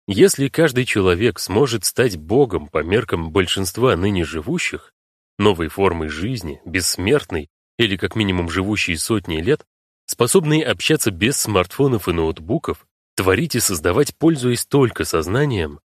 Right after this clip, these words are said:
и моментально обмениваться опытом с другими без цензуры и субъективных манипуляций.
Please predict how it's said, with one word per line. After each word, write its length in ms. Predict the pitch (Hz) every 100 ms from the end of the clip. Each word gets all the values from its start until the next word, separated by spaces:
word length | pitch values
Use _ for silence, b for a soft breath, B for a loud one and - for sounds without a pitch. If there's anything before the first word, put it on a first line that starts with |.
| _ -
и 100 | 135
моментально 760 | 143 139 139 127 139 90 82
обмениваться 600 | 76 82 117 107 90 87
опытом 500 | - 127 123 110 92
с 60 | 87
другими 520 | 85 101 101 139 104
без 300 | 76 76 120
цензуры 600 | - - 87 82 127 104
и 140 | 113 101
субъективных 720 | 95 82 - - 127 123 -
манипуляций. 840 | 117 117 - 139 120 90 - -